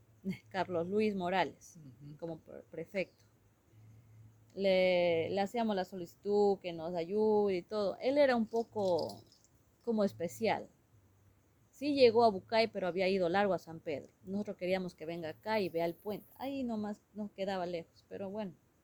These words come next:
Speaker 1: como toda la gente necesita también, ¿no? No habrá tenido tiempo.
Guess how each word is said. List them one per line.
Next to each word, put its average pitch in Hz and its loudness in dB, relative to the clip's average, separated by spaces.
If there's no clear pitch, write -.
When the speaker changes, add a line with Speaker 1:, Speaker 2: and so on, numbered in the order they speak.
Speaker 1:
como 175 -12
toda 196 2
la 180 0
gente 196 -6
necesita 185 -8
también, 180 -8
¿no? 156 -18
No 165 -14
habrá 160 -8
tenido 160 -14
tiempo. 165 -10